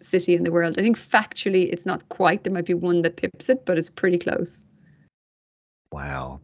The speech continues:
Speaker 2: And, and somewhere along the way, uh, after moving to Australia, um, the, the writer bug bit, uh, or, or maybe bit again. Um, what was, uh, wh-, what was it that,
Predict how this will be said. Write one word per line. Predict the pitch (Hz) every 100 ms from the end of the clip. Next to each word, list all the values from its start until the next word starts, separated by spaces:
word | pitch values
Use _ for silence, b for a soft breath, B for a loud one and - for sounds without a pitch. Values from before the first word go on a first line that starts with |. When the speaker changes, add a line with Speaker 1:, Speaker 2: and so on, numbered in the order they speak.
| _ -
Speaker 2:
And, | 95 95 92 87 B B B B B
and | 123 107 -
somewhere | - - 170 185 143
along | 107 110 113
the | 95
way, | 90 87 82 87 -
uh, | - 85 80 -
after | 87 92 - 87 80 76 -
moving | 95 98 95 95
to | 90 90
Australia, | 80 - - 135 143 110 101 92 95 95 -
um, | 92 92 90 87 85
the, | 80 90 87 82 - _ - 156 _ _
the | 107
writer | 85 98 104 90
bug | 73 80 76 71 65
bit, | 85 73 - -
uh, | - 78 73 -
or, | 78 -
or | - 80 76
maybe | 90 90 85 80 78 b b b - 76
bit | 85
again. | 76 67 80 71 69 71 -
Um, | 82 80 78
what | - 92 123
was, | 156 139 - B B B B B B B
uh, | 87 -
wh-, | 107 113 -
what | 120 127
was | 120 127 120
it | -
that, | - 98